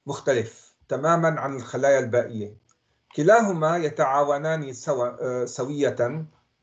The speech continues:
لمقاومة المرض، ويحتاج عادة لأيام.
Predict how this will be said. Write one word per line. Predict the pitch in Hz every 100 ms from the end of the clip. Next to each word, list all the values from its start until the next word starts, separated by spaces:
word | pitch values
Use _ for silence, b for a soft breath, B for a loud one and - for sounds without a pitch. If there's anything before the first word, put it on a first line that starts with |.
| _ -
لمقاومة | 131 139 135 127 - 139 143 143
المرض، | 123 110 104 - _ _ _ _ _ _ _ _ _ -
ويحتاج | 143 156 - 165 156 151
عادة | 143 143 156
لأيام. | 151 147 135 120 110 101